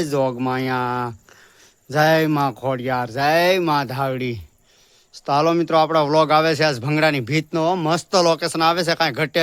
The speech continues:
જ નહીં. જુઓ, અમારા ગામનું લોકેશન આવે છે આજ, કાંઈ ઘટે જ નહીં એવું.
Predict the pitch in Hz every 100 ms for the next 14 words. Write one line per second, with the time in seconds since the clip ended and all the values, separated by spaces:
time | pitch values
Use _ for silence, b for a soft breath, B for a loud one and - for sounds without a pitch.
0 | 151 135 156 147 165 160 101 - b b
1 | b b b b - 143 151 151 135 156
2 | 170 165 160 165 170 165 170 180 170 147
3 | 170 - 151 - 180 147 147 151 156 160
4 | 196